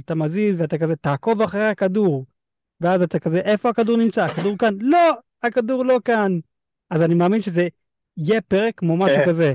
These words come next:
Speaker 1: "מי הבן אדם הטוב? מי זה ניק פיורי?" ואתה כזה, "אוקיי, זהו, זהו, זהו, זהו, זהו", ואז פתאום, "פאק,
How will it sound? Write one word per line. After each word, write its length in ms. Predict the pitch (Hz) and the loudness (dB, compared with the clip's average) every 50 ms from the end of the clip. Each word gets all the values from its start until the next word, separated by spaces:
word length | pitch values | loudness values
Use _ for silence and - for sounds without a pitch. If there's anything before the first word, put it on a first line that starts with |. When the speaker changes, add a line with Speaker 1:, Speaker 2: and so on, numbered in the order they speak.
| - - _ _ _ - | -2 -8 _ _ _ -2
Speaker 1:
"מי 180 | 170 185 214 226 | 0 2 2 2
הבן 180 | 214 190 196 | 2 2 2
אדם 220 | 190 190 196 190 190 | 2 4 2 2 2
הטוב? 260 | 175 196 170 131 139 | 2 0 0 0 2
מי 200 | 180 226 240 214 | 2 4 2 2
זה 100 | 175 208 | 2 2
ניק 220 | 202 214 214 190 | 2 2 2 0
פיורי?" 440 | - - 196 214 214 196 160 139 127 - _ _ _ _ - | -2 -4 -2 0 0 2 2 2 0 -2 _ _ _ _ -4
ואתה 160 | 165 156 156 | -4 -2 -2
כזה, 160 | 151 156 160 170 | 0 0 0 0
"אוקיי, 320 | 165 151 - 185 170 147 | -2 -2 0 0 0 2
זהו, 240 | 143 156 160 160 151 | 2 2 2 2 2
זהו, 220 | 147 156 156 156 | 2 2 2 2
זהו, 260 | 147 151 156 156 151 | 2 2 2 2 2
זהו, 200 | 143 147 156 147 | 2 2 0 0
זהו", 140 | 147 170 160 | 0 0 0
ואז 180 | 156 156 156 147 139 | 0 0 -2 -2 -2
פתאום, 280 | - 175 160 185 160 139 | -2 -2 0 0 -2 -4
"פאק, 560 | 131 - - - 190 214 202 202 190 - | -6 -14 -8 -2 0 2 2 2 0 -4